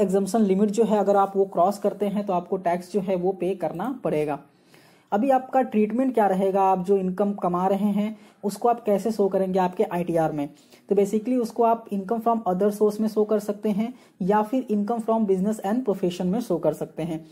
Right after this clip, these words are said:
अभी other source में कब आपको शो करना है, business and profession में कब आपको शो करना है, ये मैं अभी आपको बताने वाला हूँ। तो पहला, आपको income from other source में कब शो करना है?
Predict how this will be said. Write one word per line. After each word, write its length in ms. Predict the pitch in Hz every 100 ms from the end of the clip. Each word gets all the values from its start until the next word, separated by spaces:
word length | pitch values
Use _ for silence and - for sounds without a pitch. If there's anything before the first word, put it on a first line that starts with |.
| - - _
अभी 140 | 214 254
other 280 | 202 240 254
source 280 | 247 233
में 100 | 254
कब 200 | 247 214
आपको 220 | 220 220 226
शो 180 | 226
करना 300 | 220 208 220
है, 200 | 208 220
business 260 | 185 175 202
and 120 | 208
profession 340 | 202 185 190 226
में 160 | 226
कब 180 | 220 202
आपको 200 | 202 208
शो 180 | 202 190
करना 240 | 185 196
है, 240 | 190 202 202 - _
ये 100 | 208
मैं 120 | 220 208
अभी 160 | 185
आपको 280 | 185 165 240
बताने 340 | 196 170 165
वाला 200 | 156 151
हूँ। 200 | 151 151 - _ _ _ _ _ _ _ _ _ _ _
तो 60 | 226
पहला, 280 | 226 220 196
आपको 360 | 185 214 269
income 340 | 233 226 226 262
from 160 | 254
other 260 | 254 208 233
source 240 | 240 226
में 100 | 240
कब 140 | 220 185
शो 180 | 185 160
करना 260 | 156 160
है? 240 | 156 156